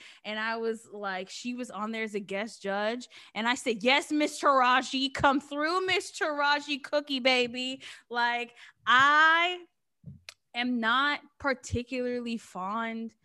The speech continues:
of watching Black people be the villain, <laughs> especially when there's absolutely no other Black people to balance out the cast. So, eh, we'll see.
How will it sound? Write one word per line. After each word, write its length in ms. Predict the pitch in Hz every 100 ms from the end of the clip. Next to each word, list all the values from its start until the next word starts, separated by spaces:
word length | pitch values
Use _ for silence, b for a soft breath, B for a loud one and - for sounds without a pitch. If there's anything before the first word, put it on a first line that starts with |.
| B B B B B -
of 840 | 202 208 202 202 190 190 180 - _ _ _ _ _
watching 440 | 175 196 247 269 185
Black 360 | 190 190 -
people 300 | - 247 254
be 120 | 202 202
the 120 | 170
villain, 680 | 170 180 247 330 339 339 330 -
<laughs> 1600 | 285 554 554 480 - - - 440 311 - 311 277 - 254 - -
especially 840 | 285 - 320 370 - 392 370 381 381 B -
when 140 | 302
there's 160 | 311 294
absolutely 520 | 269 269 311 302 285
no 280 | 254 247 247
other 200 | 233 233
Black 400 | 202 214 214 -
people 300 | 233 208 214
to 80 | 220
balance 420 | 208 190 190 196
out 140 | 175 170
the 60 |
cast. 600 | 160 175 156 165 - - _ _ _ _ _ -
So, 760 | - 339 302 285 285 285 269 269 _ - _ _ _ -
eh, 360 | 359 349 339 320 _ _ - - -
we'll 240 | 294 302 294
see. 500 | - 180 156 156